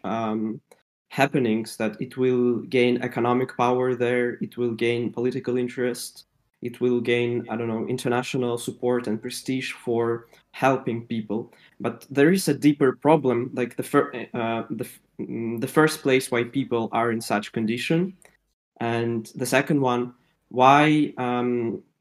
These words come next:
can we tr-, well, not trust, but why can we consider America to be, first of all, the one to,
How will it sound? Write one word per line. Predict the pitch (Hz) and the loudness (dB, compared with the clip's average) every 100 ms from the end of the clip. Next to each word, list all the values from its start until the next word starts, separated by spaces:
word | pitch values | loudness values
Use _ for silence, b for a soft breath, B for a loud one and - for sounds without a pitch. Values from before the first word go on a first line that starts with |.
| _ - | _ -4
can | 135 135 | 0 2
we | 131 120 | 0 -4
tr-, | - _ _ _ _ _ _ _ - | -14 _ _ _ _ _ _ _ -4
well, | 139 135 - - _ _ | -4 -4 -8 -20 _ _
not | 135 123 185 - | -4 0 0 0
trust, | - 139 131 - | 4 4 4 0
but | 135 - _ - | -8 -8 _ -16
why | - 131 190 190 _ | 0 2 2 -2 _
can | - 147 147 | 0 2 4
we | 147 | 2
consider | 139 127 - 156 139 127 | 0 -4 0 2 4 0
America | 127 131 139 131 139 | 0 2 2 0 -4
to | - | -8
be, | 113 120 120 117 | -6 -4 -4 -2
first | 131 123 - | 0 0 -2
of | 123 | 0
all, | 120 120 | 2 2
the | 110 127 | -2 0
one | 123 123 123 | 2 4 2
to, | 123 120 117 | -2 -8 -8